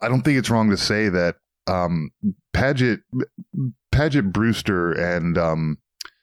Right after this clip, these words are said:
Keith David are two of the, um, I, I don't know what you call it. They're,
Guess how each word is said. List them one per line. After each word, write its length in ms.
Keith 420
David 680
are 680
two 260
of 200
the, 380
um, 460
I, 140
I 40
don't 100
know 60
what 100
you 80
call 200
it. 60
They're, 160